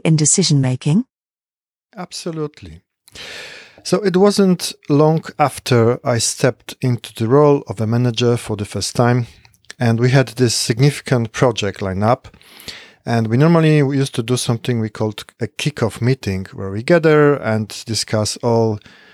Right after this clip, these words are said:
Speaker 2: important aspects of every project, especially big projects. And, uh, the meeting seemed to go well.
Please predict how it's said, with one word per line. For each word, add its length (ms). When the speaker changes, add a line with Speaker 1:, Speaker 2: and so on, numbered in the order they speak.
Speaker 2:
important 460
aspects 720
of 300
every 260
project, 400
especially 320
big 240
projects. 560
And, 480
uh, 260
the 140
meeting 420
seemed 400
to 100
go 220
well. 300